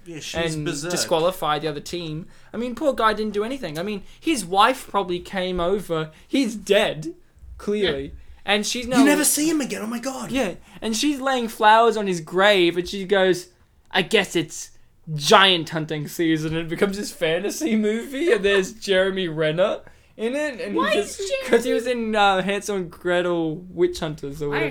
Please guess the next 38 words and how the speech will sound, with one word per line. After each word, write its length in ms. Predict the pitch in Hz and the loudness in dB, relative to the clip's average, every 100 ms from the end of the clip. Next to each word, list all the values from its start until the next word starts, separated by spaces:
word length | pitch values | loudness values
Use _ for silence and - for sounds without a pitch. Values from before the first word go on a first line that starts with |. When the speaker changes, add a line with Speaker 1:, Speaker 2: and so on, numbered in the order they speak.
| 151 | -4
Speaker 3:
actually 100 | 151 | -6
Speaker 2:
was. 140 | 151 208 | -6 -8
Speaker 3:
saw 180 | 196 190 | -10 -10
that 280 | 190 - | -12 -12
in 160 | 202 185 | -16 -14
Speaker 2:
<laughs> 0 | |
Speaker 3:
this 200 | 196 220 | -12 -4
season. 200 | - - - - | -2 -2 -2 2
Speaker 2:
Why? 1200 | - - 220 214 202 196 185 214 262 220 156 139 143 180 - - _ 262 | 4 8 10 10 6 2 0 -6 -4 0 0 0 -4 -14 -20 -20 _ -14
Speaker 3:
I, 280 | 277 403 440 | -10 -10 -8
I 220 | 330 302 | -4 0
Speaker 2:
Is 80 | 202 | 4
Speaker 3:
don't 80 | 220 | 6
Speaker 2:
that 60 | 220 | 6
Speaker 3:
know, 40 | 214 | 4
Speaker 2:
a 20 | |
Speaker 3:
I 40 | |
was 80 | 196 | 2
Speaker 2:
movie 160 | 202 214 | 4 4
that 60 | |
Speaker 3:
young 60 | 214 | 4
Speaker 2:
should 160 | 208 196 | 0 0
be 60 | |
Speaker 3:
and 40 | 202 | 0
Speaker 2:
on 60 | |
this 140 | 196 185 | 0 -2
Speaker 3:
stupid. 140 | 185 | -2
Speaker 2:
list? 380 | 196 - - - - - | -2 -4 -10 -16 -18 -18
Speaker 3:
What? 140 | 185 117 | -12 -6
Speaker 1:
Ryan, 480 | 131 156 165 156 165 | -2 0 0 -2 -6
here 160 | 123 | -8
we 80 | 143 | -6
go. 480 | 175 190 165 175 185 - _ _ _ 165 | -2 0 0 0 -4 -10 _ _ _ -2
Speaker 2:
Oh, 180 | 180 | -2
here 240 | - 175 185 | -2 -4 0
it 60 | |
is. 320 | 202 196 - - - | 2 2 -2 -14 -6
Payoff. 720 | - 254 185 151 - - - | 0 2 2 0 -6 -12 -18